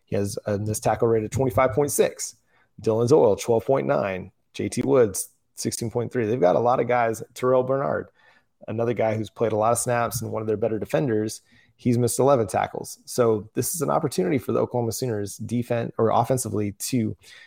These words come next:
take advantage. Like, they're the team, generally, Oklahoma's defense is the team that's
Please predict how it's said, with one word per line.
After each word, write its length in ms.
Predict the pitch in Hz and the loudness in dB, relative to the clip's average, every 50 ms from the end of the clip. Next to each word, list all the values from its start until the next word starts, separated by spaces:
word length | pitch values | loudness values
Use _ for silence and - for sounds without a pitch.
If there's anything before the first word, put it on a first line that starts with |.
| _ _ | _ _
take 160 | - - 143 131 | 0 0 0 2
advantage. 440 | 127 131 143 156 117 - 98 - | 2 2 2 2 2 -2 -4 -4
Like, 140 | 120 - - - - | -6 -6 -6 -8 -4
they're 260 | 120 123 131 143 156 | 0 2 4 4 4
the 100 | 151 143 | 2 0
team, 640 | - - 143 127 123 120 113 120 - - 110 113 120 - _ _ _ | -2 0 0 0 0 0 -2 -4 -6 -8 -12 -14 -16 -18 _ _ _
generally, 440 | - - 135 131 127 113 107 107 107 | 0 2 2 4 2 2 0 0 0
Oklahoma's 460 | 98 113 107 - 107 113 113 110 104 | 0 0 0 0 -2 -2 -2 -2 -2
defense 380 | 101 123 123 - 110 101 - - | -2 -2 -2 -2 -2 -4 -4 -6
is 80 | 104 | -8
the 100 | 101 107 | -8 -8
team 220 | - - 117 113 104 | -6 -4 -4 -4 -4
that's 180 | 98 95 - | -4 -6 -8